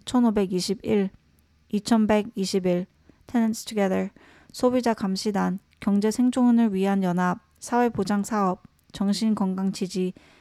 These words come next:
Housing Now, 에이씨씨 이, Unite Here,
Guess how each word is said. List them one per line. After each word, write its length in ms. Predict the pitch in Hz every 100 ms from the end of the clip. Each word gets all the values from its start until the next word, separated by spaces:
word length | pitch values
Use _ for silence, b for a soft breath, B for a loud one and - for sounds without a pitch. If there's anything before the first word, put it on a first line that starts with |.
| b -
Housing 360 | 226 226 214
Now, 260 | 190 185 190 _ b b b b
에이씨씨 680 | - 202 202 220 214 - 214
이, 400 | 202 180 180 185 _ b b b b -
Unite 380 | 196 202 208 226
Here, 320 | 190 190 185